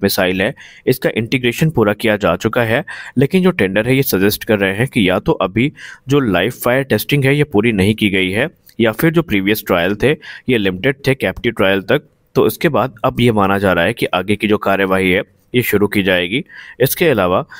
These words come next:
जो एचएमडीएस है पायलट के लिए, यानी हेलमेट माउंटेड डिस्प्ले सिस्टम है, इसको भी अपग्रेड किए जाने की बात की जा रही है, जिससे पायलट की सिचुएशनल अवेयरनेस काफ़ी ज़्यादा बढ़ जाएगी और टारगेटिंग कैपेबिलिटी भी काफ़ी ज़्यादा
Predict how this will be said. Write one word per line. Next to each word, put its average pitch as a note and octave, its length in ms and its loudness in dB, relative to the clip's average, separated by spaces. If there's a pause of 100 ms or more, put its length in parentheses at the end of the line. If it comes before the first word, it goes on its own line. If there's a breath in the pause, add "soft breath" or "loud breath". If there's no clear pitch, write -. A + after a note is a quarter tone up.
(200 loud breath)
जो C3 200 2
एचएमडीएस A2+ 600 0
है G#2+ 140 0
पायलट A#2 540 -4
के A2+ 140 2
लिए, F#2+ 220 2 (280)
यानी A2+ 160 2
हेलमेट A2+ 360 0
माउंटेड G#2+ 260 0
डिस्प्ले G#2 280 -2
सिस्टम G#2+ 420 0
है, A#2 120 0 (320 loud breath)
इसको C3 240 0
भी D3+ 100 0
अपग्रेड A2+ 320 0
किए G#2 180 0
जाने G2+ 240 0
की B2 120 -2
बात F#2+ 260 0
की G#2+ 140 0
जा G2 140 2
रही G2 160 0
है, C3+ 100 2
जिससे A2+ 280 0
पायलट F#2+ 340 -2
की B2 140 -2
सिचुएशनल A2 520 0
अवेयरनेस F#2 440 0
काफ़ी G#2 280 0
ज़्यादा G2 160 2
बढ़ G2 200 -2
जाएगी F#2 460 0 (320 loud breath)
और A#2 100 0
टारगेटिंग G#2+ 540 -2
कैपेबिलिटी A2 640 0
भी D3+ 140 -2
काफ़ी G2+ 340 -2
ज़्यादा F#2+ 340 0